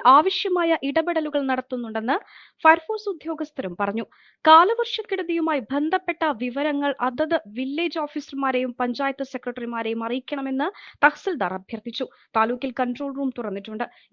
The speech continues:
യോഗത്തിൽ എം എൽ എക്ക് പുറമെ ചെയർപേഴ്സൺ ലക്ഷ്മിക്കുട്ടി, ഡെപ്യൂട്ടി കളക്ടർ സജീദ്,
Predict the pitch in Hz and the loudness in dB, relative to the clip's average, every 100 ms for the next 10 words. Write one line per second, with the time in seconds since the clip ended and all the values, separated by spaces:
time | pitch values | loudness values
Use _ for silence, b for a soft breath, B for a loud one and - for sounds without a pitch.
0 | 233 339 370 415 440 302 330 370 359 349 | 0 2 2 4 4 6 4 2 0 -4
1 | 330 320 311 302 294 294 285 269 269 - | -4 -4 -4 -6 -6 -6 -4 -6 -6 -6
2 | 269 262 240 285 - _ 262 254 320 359 | -6 -4 -2 -2 -4 _ -6 -6 -4 -2
3 | 330 302 294 294 277 269 220 311 381 | -2 -2 -2 -4 -2 -4 -2 -4 -4